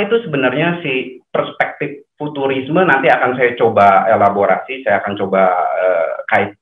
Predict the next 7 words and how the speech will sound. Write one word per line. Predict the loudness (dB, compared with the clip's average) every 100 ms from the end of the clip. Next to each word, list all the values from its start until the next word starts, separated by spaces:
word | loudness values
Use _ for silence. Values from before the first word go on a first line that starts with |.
| -6
kaitkan | -4 -4 -6 -2 0 0 -2
dan, | -2 -2 -6 -10 -12
eh, | -8 -4 -2 -2 -4
saya | -2 -2 -2
coba, | 0 2 2 0 -2 -8 _ _ _ _ _ _ -4
eh, | -2 0
mengartikulasikannya. | 0 0 0 0 4 4 2 0 0 2 0